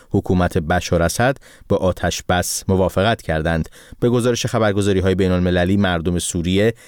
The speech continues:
برای نخستین بار در چند سال گذشته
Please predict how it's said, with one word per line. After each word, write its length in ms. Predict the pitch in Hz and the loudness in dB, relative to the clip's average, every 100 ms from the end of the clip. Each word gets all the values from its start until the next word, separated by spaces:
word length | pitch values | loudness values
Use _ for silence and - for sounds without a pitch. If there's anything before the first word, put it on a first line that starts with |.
| - - | -6 0
برای 260 | 95 92 | 2 2
نخستین 580 | 87 85 90 - - 85 | 0 -2 -4 -2 0 2
بار 160 | 90 82 | 2 2
در 160 | 85 | 0
چند 300 | - 85 82 | -2 -2 -2
سال 260 | - 85 80 | 0 0 2
گذشته 600 | 85 82 82 - 104 | 0 0 -2 0 0